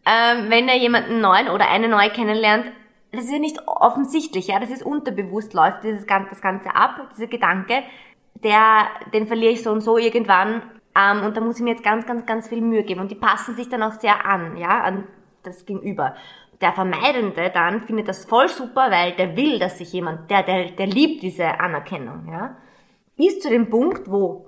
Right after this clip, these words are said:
der Ängstliche sich zu sehr anpasst und sich dann zu sehr verliert in dem Ganzen und dann auch wieder zurück, weil dann ist für ihn vorbei. Der Vermeidende bis zu dem Punkt, wo es zu sehr in einer Bindung geht und dann sagt,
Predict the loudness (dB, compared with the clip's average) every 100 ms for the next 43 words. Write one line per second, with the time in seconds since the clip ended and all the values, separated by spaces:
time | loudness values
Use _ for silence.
0 | -8 -4 -2 0 -2 -4 -6 -4 -2 -2
1 | -4 -10 -10 0 2 4 4 2 2 0
2 | -2 -8 -12 -12 -12 -8 -6 -6 -4 -4
3 | -4 0 0 0 -4 -12 -12 -10 -8 -6
4 | -6 -6 -6 -6 -8 -18 _ -6 2 4
5 | 4 2 -4 -10 -20 _ 2 2 2 -4
6 | -2 -4 -2 -2 2 4 4 -2 -4 -10
7 | -16 -20 -8 -2 0 0 -2 0 0 -2
8 | -10 -12 -8 0 2 2 0 -4 -8 -6
9 | -6 -4 -2 -4 -6 -14 _ -2 -2 -2
10 | 0 2 2 2 0 0 -2 -2 -2 -2
11 | -2 -4 -6 -8 -6 -6